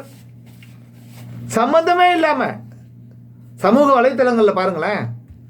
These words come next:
சம்பந்தமே இல்லாம என்ன முந்திரி கொட்டை முந்திக்கிட்டு வந்த மாதிரி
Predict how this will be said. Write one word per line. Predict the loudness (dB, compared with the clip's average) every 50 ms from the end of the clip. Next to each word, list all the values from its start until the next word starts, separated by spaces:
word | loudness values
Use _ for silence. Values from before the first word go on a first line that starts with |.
| -20 -20 -20 -20 -20 -20 -20 -20 -20 -20 -20 -12
சம்பந்தமே | -4 -2 0 2 2 2 2 2 2 2 2 2 2 2
இல்லாம | 2 2 0 0 0 -2 -4 -4 -4 -6 -6 -8 -12 -18 -20 -20 -20 -20 -12 -8
என்ன | -8 -6 -6 -6 -6 -6 -8 -12 -16 -20 -20 -20 -20 -20 -20 -20 -14 -4
முந்திரி | 0 2 2 2 2 0 0
கொட்டை | 2 2 2 2 2
முந்திக்கிட்டு | 0 2 0 0 0 0 0 0
வந்த | 0 0 0 0 -2
மாதிரி | 0 0 0 0 0